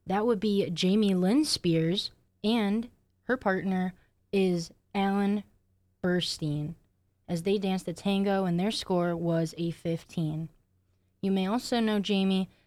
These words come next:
as she played Zoe Brooks on the Nickelodeon teen sitcom Zoey one oh one and its sequel film Zoey one oh two.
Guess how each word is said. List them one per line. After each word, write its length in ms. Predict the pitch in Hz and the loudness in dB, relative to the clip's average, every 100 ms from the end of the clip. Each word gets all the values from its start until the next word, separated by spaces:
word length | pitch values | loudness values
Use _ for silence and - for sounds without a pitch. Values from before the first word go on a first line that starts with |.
| _ | _
as 120 | 175 | -2
she 180 | - 214 | 0 -2
played 400 | - 214 190 160 - _ - | 0 0 0 -2 -10 _ -8
Zoe 320 | 170 190 196 | -2 2 2
Brooks 500 | 165 180 220 - - - | 0 -2 -2 -4 -10 -4
on 200 | 180 175 | 0 2
the 60 | 170 | 2
Nickelodeon 760 | 170 - 175 170 170 170 165 - | 2 0 0 2 2 2 0 -4
teen 340 | - 180 180 | -6 -2 0
sitcom 640 | 165 - 165 - 180 170 160 | -2 -4 -4 -2 -2 0 0
Zoey 340 | 170 170 165 | 0 0 2
one 200 | 165 165 | 2 0
oh 80 | 165 | 0
one 320 | 202 247 247 - _ _ _ _ | 0 2 0 -4 _ _ _ _
and 280 | - 277 285 | 0 2 2
its 180 | - 220 | 0 -6
sequel 520 | - 214 208 190 190 - | -4 -4 0 0 -2 -4
film 360 | - 185 180 180 | 0 0 2 0
Zoey 360 | 151 175 175 170 | 2 2 2 2
one 180 | 165 | 2
oh 120 | 165 160 | 0 -2
two. 380 | - 156 165 | -2 -4 -4